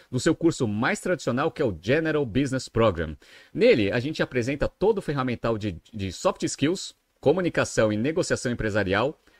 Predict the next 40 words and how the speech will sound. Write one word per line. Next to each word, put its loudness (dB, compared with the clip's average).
finanças, 2
matemática -2
financeira, 0
contabilidade, -2
valuation, 0
estratégia -2
de -4
investimentos, -4
assim 0
como 4
marketing, 0
estratégia -2
corporativa, 0
modelagem 0
de -6
negócios -2
e -6
problem 0
solving. -2
Como 4
eu 4
falei 2
pra 0
vocês, 0
é 2
o 0
curso -4
mais -4
tradicional -4
da -2
B -4
T -4
C, -6
temos -6
mais -2
de -4
oito -2
mil 0
alunos -2
formados -2